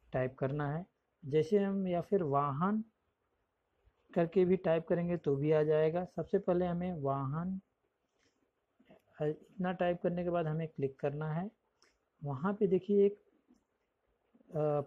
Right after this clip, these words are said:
परिवहन सेवा करके एक ऑप्शन आ जाएगा। परिवहन सेवा में फर्स्ट ही परिवहन सेवा का ऑप्शन है, उस पर क्लिक करेंगे।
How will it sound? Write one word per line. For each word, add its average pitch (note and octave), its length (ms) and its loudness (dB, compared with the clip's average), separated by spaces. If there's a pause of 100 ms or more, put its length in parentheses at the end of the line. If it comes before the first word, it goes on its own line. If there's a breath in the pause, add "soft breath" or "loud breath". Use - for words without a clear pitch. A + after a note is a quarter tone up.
(120)
परिवहन D3 560 2
सेवा D#3 420 0
करके D3+ 300 -2 (120)
एक - 120 -10 (140)
ऑप्शन C#3 300 -6
आ C#3+ 80 -4
जाएगा। D#3 300 2 (140)
परिवहन E3 360 0
सेवा F3+ 320 0
में F#3 240 -8
फर्स्ट - 380 -4
ही G3+ 100 2 (220)
परिवहन D#3+ 340 -2
सेवा D#3 260 2
का D#3 140 -2
ऑप्शन C#3+ 320 -6
है, D#3+ 80 -2
उस - 580 -18
पर G#3 60 2
क्लिक C3 340 -2
करेंगे। D#3+ 440 -2